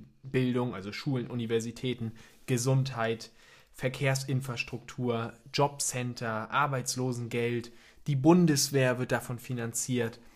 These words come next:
Autobahnen, Schienen, sogar der Wetterbericht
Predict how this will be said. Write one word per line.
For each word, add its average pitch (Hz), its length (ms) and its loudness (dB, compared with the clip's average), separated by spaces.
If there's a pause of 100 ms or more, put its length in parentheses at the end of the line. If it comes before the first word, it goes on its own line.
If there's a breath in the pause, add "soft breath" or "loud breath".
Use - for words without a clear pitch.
(200 soft breath)
Autobahnen, 131 1040 2 (240 soft breath)
Schienen, 185 720 4
sogar 127 260 0
der 131 160 2
Wetterbericht 147 840 0